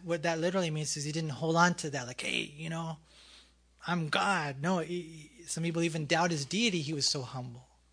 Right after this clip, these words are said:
But he was God. But this is what he did. He made himself of no reputation, something we're so worried about,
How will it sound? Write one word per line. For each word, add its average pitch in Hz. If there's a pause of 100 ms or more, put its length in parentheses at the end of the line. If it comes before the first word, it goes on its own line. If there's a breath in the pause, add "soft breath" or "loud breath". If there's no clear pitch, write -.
(120)
But 143
he 160
was 160
God. 139 (1000 loud breath)
But 147
this 147
is 143
what 147
he 147
did. 131
He 131
made 147
himself 147
of 139
no 143
reputation, 151 (320)
something 143
we're 139
so 139
worried 151
about, 123